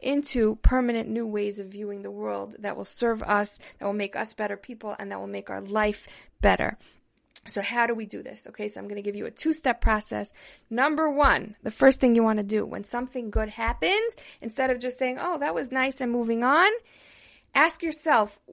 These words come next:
"So now that this good thing happened, what do I now know about the way Hashem treats me? What does this mean about how I'm treated,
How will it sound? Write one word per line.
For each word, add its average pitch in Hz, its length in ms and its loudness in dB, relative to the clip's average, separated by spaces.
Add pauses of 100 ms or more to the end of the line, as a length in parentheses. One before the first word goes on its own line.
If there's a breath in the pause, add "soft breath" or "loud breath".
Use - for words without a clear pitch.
(220)
"So 254 380 6
now 277 260 4
that 349 200 2
this 294 180 -4
good 277 240 0
thing 247 180 -4
happened, 349 480 -6 (140)
what 277 500 2 (100)
do 285 220 2
I 269 160 2
now 285 460 4
know 311 560 4
about 254 340 4
the 247 80 2
way 247 300 6
Hashem 226 400 -2
treats - 400 -4
me? - 240 -4 (560 soft breath)
What 330 360 4
does 262 240 -2
this 320 360 0
mean 381 480 2 (180)
about 339 600 10 (180)
how 320 300 6
I'm 320 140 0
treated, 302 520 0